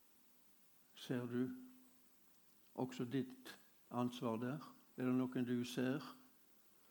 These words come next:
Han hadde fire venner, kamerater, som bar han. De kom til døra, men der var ikke sjans til å komme inn. For der var det kø, helt inn, helt fullt.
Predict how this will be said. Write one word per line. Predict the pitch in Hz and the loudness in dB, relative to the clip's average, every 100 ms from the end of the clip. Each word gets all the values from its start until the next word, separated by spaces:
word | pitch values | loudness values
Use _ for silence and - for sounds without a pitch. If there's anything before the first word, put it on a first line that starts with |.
| - - | -20 -4
Han | 123 | 2
hadde | 139 143 | 6 6
fire | 143 165 175 156 131 | 4 4 4 4 4
venner, | 131 143 120 110 117 | 4 4 4 2 0
kamerater, | - 127 127 143 117 - 104 117 - - - - - - - - - - - - | 2 4 4 4 2 -2 -4 -4 -10 -18 -20 -20 -20 -20 -20 -20 -18 -18 -16 -6
som | - 131 | 0 2
bar | 123 127 107 92 | 4 4 4 2
han. | - 117 - - - - - - - - - - - - - - - - - - - - | -4 -6 -10 -18 -20 -20 -20 -20 -20 -20 -20 -20 -20 -20 -20 -20 -20 -20 -20 -20 -6 -2
De | |
kom | 131 156 147 131 | 2 4 4 4
til | 139 | 4
døra, | 151 131 104 117 135 - - - - - - - - - - - - | 4 4 4 2 2 -4 -14 -20 -20 -20 -20 -20 -20 -20 -20 -10 0
men | 127 | 2
der | 135 | 4
var | 127 127 | 4 4
ikke | 127 123 | 2 -2
sjans | - 139 110 - | 2 2 2 -2
til | 120 | -4
å | - | 0
komme | 117 113 | 0 2
inn. | 110 110 - - - - | 0 -4 -10 -20 -20 -4
For | 127 | 2
der | 135 | 4
var | 131 127 | 6 6
det | 127 123 | 4 2
kø, | 143 120 117 135 - | 2 2 2 -4 -4
helt | - 139 131 - | 0 2 2 0
inn, | 139 127 151 - - - - - - | 2 2 0 -4 -16 -20 -20 -12 0
helt | 123 143 143 | 2 2 0
fullt. | 135 131 147 - - | 2 2 0 -8 -18